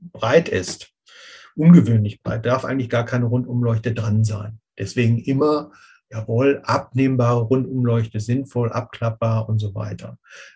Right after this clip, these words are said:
Wenn sie da fest angebaut wäre, die Rundumleuchte, dann müsste sie nämlich eingetragen werden offiziell. Also deswegen immer so, ist auch bei den meisten, dass sie ja abbaubar ist, ja.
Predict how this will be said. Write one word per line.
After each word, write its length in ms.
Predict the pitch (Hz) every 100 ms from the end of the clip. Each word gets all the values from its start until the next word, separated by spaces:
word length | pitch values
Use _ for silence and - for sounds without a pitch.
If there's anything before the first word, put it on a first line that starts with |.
| -
Wenn 160 | 113
sie 140 | 123 120
da 120 | 110
fest 440 | 110 - 175 -
angebaut 580 | 170 170 143 110 107 101
wäre, 540 | 104 107 113 113 95 - _ _
die 60 | 113
Rundumleuchte, 800 | 107 110 98 107 101 110 - - _
dann 220 | - 101
müsste 260 | 110 - 120
sie 160 | 113
nämlich 340 | 113 117 110 -
eingetragen 680 | 110 113 113 - 101 101
werden 240 | - 104 104
offiziell. 640 | 107 117 113 - 95 - -
Also 240 | 110 113
deswegen 420 | 110 113 - 113 104
immer 240 | 110 113
so, 340 | 101 104 110 - - - - - _ -
ist 220 | 151 -
auch 160 | 127
bei 160 | 113 113
den 140 | 113
meisten, 440 | 107 101 120 - 117
dass 140 | 104
sie 80 | 117
ja 100 | 104
abbaubar 640 | 101 - 101 101 107 104
ist, 300 | 107 107 -
ja. 280 | 107 120 -